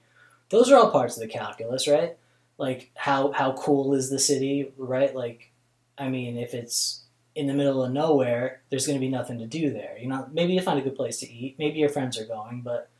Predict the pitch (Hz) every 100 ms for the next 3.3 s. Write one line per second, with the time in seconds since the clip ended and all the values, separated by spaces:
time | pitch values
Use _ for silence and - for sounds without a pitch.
0 | _ _ _ _ _ 180 196 - 175 151
1 | 139 139 131 127 123 - 117 - 131 123
2 | 117 117 139 113 113 110 113 107 139 123
3 | 123 139 147